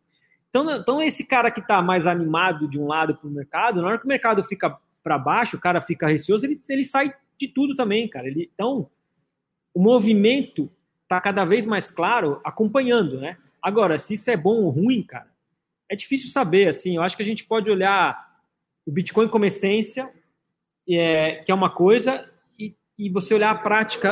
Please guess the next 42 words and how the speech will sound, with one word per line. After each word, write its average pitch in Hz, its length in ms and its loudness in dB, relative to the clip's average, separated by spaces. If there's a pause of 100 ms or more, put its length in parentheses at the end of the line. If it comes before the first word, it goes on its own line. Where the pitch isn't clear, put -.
é 226 80 4
outra, 208 380 6
cara. - 220 -16 (300)
O 156 60 -6
dia 156 220 2
a 196 40 2
dia 185 320 2
mostra 214 380 2
um 214 140 -2
pouco 214 340 2
diferente 185 520 0
ainda, 127 300 -10
né? 143 180 -16 (480)
Então, 147 180 -8
assim, 147 500 -6 (540)
é... 139 680 -2 (800)
eu, 202 200 -4
eu 208 100 4
não 233 100 6
vou 226 140 6
dizer 214 380 2
que, 214 280 -6 (140)
eu, 208 120 4 (120)
eu 226 80 4
acho 233 160 2
que 269 100 0
o 240 100 0
que - 80 -8
serviu, 233 440 2
o 135 60 -2
que - 320 -20
serviu, 196 340 2
se 196 80 -4
a - 40 -4
gente - 100 -12
for 196 80 -2
olhar 175 160 2
assim, 170 200 -6
cara, 151 180 -4
olhando 220 180 -2
bem 285 160 -4
friamente, 208 540 -2